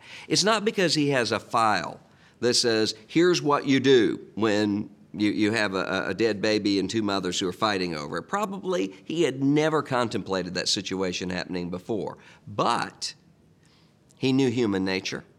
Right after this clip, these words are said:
He knew what mothers are like. He knew what maternal affection looks like.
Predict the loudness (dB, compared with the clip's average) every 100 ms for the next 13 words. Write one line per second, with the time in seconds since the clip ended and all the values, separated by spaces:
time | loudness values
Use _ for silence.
0 | _ _ -20 _ -20 -2 2 4 4 2
1 | 0 -2 -2 -4 -2 -4 -4 -6 -12 -20
2 | _ _ -2 2 2 2 0 -4 -4 -4
3 | -2 -2 -4 -8 -4 -2 -2 -6 -12 -8
4 | -4 -2 -2 -2 -4 -8